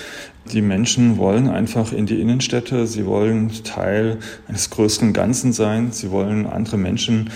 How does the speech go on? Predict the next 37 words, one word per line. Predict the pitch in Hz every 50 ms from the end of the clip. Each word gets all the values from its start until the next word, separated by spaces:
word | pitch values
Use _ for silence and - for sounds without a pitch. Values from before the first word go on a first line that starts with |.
| - - - - - - -
erleben, | 107 101 95 101 107 120 123 131 123 123 113
begegnen | 120 107 - - 101 101 117 - - 127 117 113 117 120 113
und | - - - 104 107 110 110 110 -
mit | 110 104 98 104
denen | 104 107 113 113
auch | - 95 101 107 104 98 -
in | 110 107 98
Kontakt | - 101 92 - 123 - -
sein. | - - 92 90 90 90 92
Und | 92 95 95 95 95 -
da | 95 95
spielt | 104 - - 117 110 101 -
dann | 107 101
die | 101
Kultur | 104 - - 107 - - - 123 139 143 -
auch | - 95 - - -
eine | 104 98
ganz | 98 98 98 98 -
wesentliche | - 98 92 - - 113 98 101 110
Rolle. | 95 98 92 92 98 113 131 - - - - - - - - - - - - - - _ _
Und | - 98 101 101 107 107 107 110 113 113 110
wir | - 107 110
glauben, | 110 - - 104 87 87 104 117 117 135 135 135 135 127 107 - - -
und | - 92 101
das | 95 98 - 113
ist | - -
jetzt, | - 113 110 - - - - -
ähm, | 78 82 98 101 104 87
eigentlich | - - - 101 - -
auch | 82 -
so | - -
eine | 110 107 104
Tendenz, | - 107 98 95 98 95 104 - - -
die | - 104
gibt | - 104 - - 113
es, | 107 - - -
ähm, | - 87 101 101 98 95